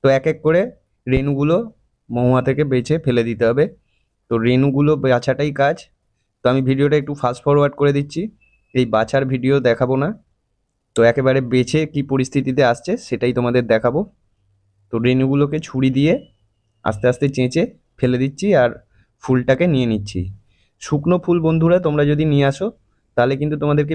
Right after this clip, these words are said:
ভিজিয়ে তারপরেই রেণু বাছতে হবে। যদি তোমরা না ভিজিয়ে রেণু বাছতে যাও,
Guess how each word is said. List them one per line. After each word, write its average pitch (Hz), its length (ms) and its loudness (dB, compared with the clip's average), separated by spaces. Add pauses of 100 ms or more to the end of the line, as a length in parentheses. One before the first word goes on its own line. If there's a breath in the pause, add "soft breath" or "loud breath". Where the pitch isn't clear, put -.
ভিজিয়ে 131 440 0
তারপরেই 131 460 0
রেণু 131 240 0
বাছতে 123 340 0
হবে। 131 180 4 (880)
যদি 131 240 0
তোমরা 143 260 2
না 127 220 2
ভিজিয়ে 139 380 -2
রেণু 135 240 2
বাছতে 131 300 0
যাও, 156 160 2